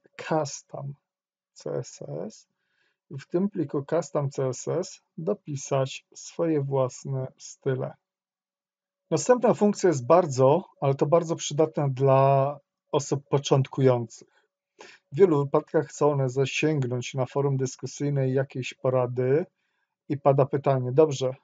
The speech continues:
ale jaką ty masz Joomlę, w jakim środowisku twoja Joomla pracuje?” Oni nie wiedzą, skąd te informacje wziąć.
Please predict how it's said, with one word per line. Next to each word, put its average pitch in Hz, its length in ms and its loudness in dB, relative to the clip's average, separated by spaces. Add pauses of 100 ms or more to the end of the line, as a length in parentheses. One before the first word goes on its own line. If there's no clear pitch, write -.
(140)
ale 131 440 2
jaką 135 320 0
ty 190 100 0
masz 165 300 0
Joomlę, 160 400 2
w 131 60 -2
jakim 139 300 0
środowisku 143 600 -4
twoja 139 280 -2 (100)
Joomla 135 240 0
pracuje?” 143 580 -4 (920)
Oni 190 460 0
nie 185 140 0
wiedzą, 165 300 2
skąd 156 280 -4
te 165 80 0
informacje 147 580 0
wziąć. - 600 -8